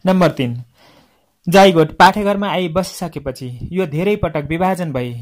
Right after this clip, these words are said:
भित्री र बाहिरी तहमा छुट्टिन पुग्छ। भित्री तहमा छुट्टिएका जीवकोषहरू अङ्गुरको झुप्पा जस्तो बन्दै मानवीय विकासको सुरुवात हुन्छ भने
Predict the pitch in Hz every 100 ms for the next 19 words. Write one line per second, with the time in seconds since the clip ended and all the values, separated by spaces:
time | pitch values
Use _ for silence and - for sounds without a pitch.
0 | 123 135 139 180 202 202 - 156 147 156
1 | 180 202 196 151 147 143 185 180 185 143
2 | 127 - 123 123 _ _ _ 151 160 208
3 | 208 185 175 175 165 180 - 175 156 143
4 | 175 180 180 160 131 131 120 - 165 180
5 | 190 165 135 143 190 180 160 151 151 147
6 | 135 131 - 156 165 180 170 160 156 180
7 | 180 - 156 170 180 202 196 139 156 180
8 | 139 127 127